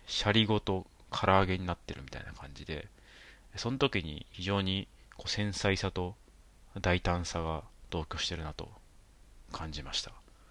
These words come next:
えー、東京の五反田も雨が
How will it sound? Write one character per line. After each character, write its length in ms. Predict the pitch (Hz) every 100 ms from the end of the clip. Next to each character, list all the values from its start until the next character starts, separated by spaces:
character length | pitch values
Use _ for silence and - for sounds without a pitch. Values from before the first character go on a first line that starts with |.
| - - - - - - - - - - - - -
え 300 | 104 82 80 87
ー、 40 |
東 180 | 92 87
京 120 | 92
の 120 | 90
五 120 | 87
反 300 | 90 98 98
田 100 | 98 98
も 300 | 101 101 92 - - -
雨 280 | 98 92 85
が 180 | 78